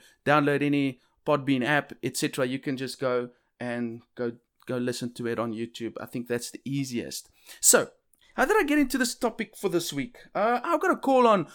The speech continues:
Wednesday night from an individual, uh, that was at a funeral that I did a few months ago, and he said to me that, uh, his uncle had passed away, and he wanted the funeral to be quite special, and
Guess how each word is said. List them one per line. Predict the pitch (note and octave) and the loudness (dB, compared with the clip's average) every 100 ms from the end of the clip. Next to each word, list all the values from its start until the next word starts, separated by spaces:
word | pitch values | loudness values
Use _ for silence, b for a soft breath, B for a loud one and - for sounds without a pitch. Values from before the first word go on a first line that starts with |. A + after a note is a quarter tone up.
| B | B
Wednesday | E3 G#3 G#3 - F3 | 0 2 2 2 2
night | E3 D3+ D3+ - - | 4 2 0 -10 -10
from | - E3+ D#3+ | -2 0 2
an | D3+ | 0
individual, | C#3+ C#3+ D#3 E3 C#3+ - b _ _ _ _ _ _ - | 0 0 4 6 6 2 b _ _ _ _ _ _ -16
uh, | - C3+ B2 | -8 -4 -2
that | A#2+ C#3 C3+ - | 0 -2 -2 -2
was | C#3 C3+ | -2 -2
at | D3+ | -2
a | D3 | -4
funeral | - F#3+ F#3 D#3 | -2 0 4 4
that | C3+ C#3 | 2 -2
I | C3+ | -2
did | C#3 | -2
a | C3+ | -4
few | C#3+ C#3 | -2 0
months | C#3 C3+ C#3 | 0 -2 -4
ago, | C3+ C#3 C3 B B B | 0 0 0 B B B
and | C3 D#3+ | -2 0
he | G#3 | 0
said | G3+ G#3+ G#3 | 0 0 0
to | G#3 | -2
me | F#3+ F3+ | -2 -2
that, | D3+ C#3+ C#3 - | 0 0 0 0
uh, | C3+ | 0
his | B2 C3+ C#3 - - B B - | 0 -2 -2 -2 -2 B B 2
uncle | A#3 A#3 G3 | 2 4 0
had | C#3 C#3 - | 2 -2 -2
passed | D3 C#3+ C#3 | -2 -2 -6
away, | C3+ C#3+ C#3 C#3+ b b b D3 | -2 0 0 -6 b b b -2
and | D3 | 0
he | D3 | 2
wanted | D3 E3 E3+ E3+ - - | 2 0 2 0 -2 -8
the | D#3 | -6
funeral | D3+ G3+ G3 F#3 F3 E3 | -4 -2 -2 2 2 2
to | - D#3 | 0 -4
be | D3 | -2
quite | D3+ C#3+ | -2 -2
special, | - - B2+ - B2+ | -2 -4 -4 -2 -2
and | B2+ | -2